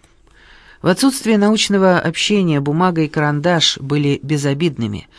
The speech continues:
поэтому властям удавалось прятать от мира некоторых лучших математиков страны. После смерти Сталина в тысяча девятьсот пятьдесят третьем году представление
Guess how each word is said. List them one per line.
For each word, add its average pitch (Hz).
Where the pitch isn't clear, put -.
поэтому 240
властям 202
удавалось 175
прятать 175
от 127
мира 175
некоторых 220
лучших 170
математиков 139
страны. 123
После 240
смерти 180
Сталина 143
в -
тысяча 208
девятьсот 190
пятьдесят 165
третьем 160
году 175
представление 214